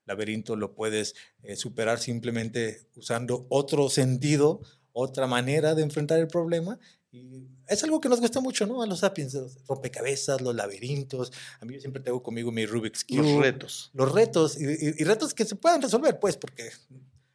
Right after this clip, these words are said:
Speaker 1: por definición, si es un problema, tiene solución. Si no, es simplemente una situación. Eh,
Speaker 2: Así
Speaker 1: pero
Speaker 2: es.
Speaker 1: nos gusta resolver problemas, nos gusta resolver enredos. Pues bueno, ahí le dejamos. Eh, compartimos referencias mencionadas.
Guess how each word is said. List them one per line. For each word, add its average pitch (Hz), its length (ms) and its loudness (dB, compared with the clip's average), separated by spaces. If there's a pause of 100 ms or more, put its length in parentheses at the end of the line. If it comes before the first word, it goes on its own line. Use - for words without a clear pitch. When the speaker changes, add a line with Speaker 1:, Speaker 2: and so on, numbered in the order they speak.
(260)
Speaker 1:
por 117 140 -4
definición, 139 640 4
si - 160 0
es 120 80 0
un 143 100 2
problema, 160 380 0
tiene 117 200 0
solución. 98 460 -6
Si 104 140 -10
no, 147 240 -2
es 120 240 -2
simplemente 110 500 -6
una 110 160 -8
situación. 92 560 -8 (400)
Eh, 104 160 -12
Speaker 2:
Así 110 200 -2
Speaker 1:
pero - 100 -2
Speaker 2:
es. 143 60 2
Speaker 1:
nos 180 80 4
gusta 202 180 4
resolver 135 340 2
problemas, 151 320 -2
nos 120 160 -6
gusta 117 320 -10
resolver 110 400 -8
enredos. 101 360 -12 (280)
Pues 151 100 -10
bueno, 214 280 2 (240)
ahí 160 80 4
le 190 100 6
dejamos. 220 380 4 (240)
Eh, 135 360 -2 (360)
compartimos 175 680 -4 (300)
referencias 180 800 2
mencionadas. 156 840 0